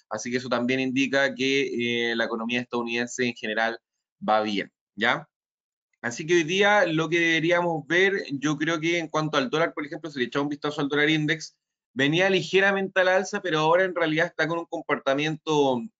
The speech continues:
medio mixto. Igual las velas que ha tenido estos días han sido velas bastante chiquititas después de que, después de que tomó harta fuerza. Hemos visto en realidad subidas muy, muy lentas.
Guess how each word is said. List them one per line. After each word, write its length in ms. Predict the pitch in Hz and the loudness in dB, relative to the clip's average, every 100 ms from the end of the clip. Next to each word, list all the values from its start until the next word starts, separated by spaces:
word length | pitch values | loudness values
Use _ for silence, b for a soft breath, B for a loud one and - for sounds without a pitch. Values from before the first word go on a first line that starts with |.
| _ 123 | _ -4
medio 440 | 135 151 147 135 | 0 4 6 4
mixto. 680 | 143 175 - - 165 202 - _ _ _ | 2 0 -4 -8 -4 -4 -6 _ _ _
Igual 360 | 110 117 147 165 | -4 2 4 4
las 160 | 160 | 2
velas 240 | 151 175 175 | 2 0 0
que 80 | 165 | -2
ha 80 | 156 | 0
tenido 220 | 156 170 | -2 -2
estos 280 | - 156 131 | -2 -6 -2
días 280 | 165 165 | 0 2
han 60 | 156 | 0
sido 640 | - 156 160 156 147 135 123 | -2 -2 2 4 6 4 4
velas 260 | 147 156 | 2 2
bastante 440 | 123 - 143 156 147 | -2 -2 -2 -2 -6
chiquititas 360 | 139 151 160 | -4 0 0
después 280 | 147 147 143 | 0 -2 -4
de 100 | 143 | -2
que, 400 | 135 135 127 120 113 _ _ | 0 2 4 2 -2 _ _
después 220 | - 135 | -10 -8
de 80 | 135 | -4
que 80 | |
tomó 260 | 131 139 139 | -2 0 4
harta 480 | 135 127 117 - - | 4 4 0 -2 -8
fuerza. 460 | - 147 143 180 196 _ _ _ | 0 0 2 0 0 _ _ _
Hemos 180 | - 139 | -4 -2
visto 400 | 131 139 147 147 | -2 -2 2 4
en 80 | 139 | 4
realidad 560 | 131 135 139 143 143 139 _ _ _ _ _ _ _ _ _ _ 123 | 2 2 4 4 4 0 _ _ _ _ _ _ _ _ _ _ -20
subidas 420 | - 135 151 147 | -6 0 2 2
muy, 240 | 143 175 | 0 -2
muy 240 | 170 170 156 | -2 -2 0
lentas. 500 | 104 80 _ - | 0 -4 _ -20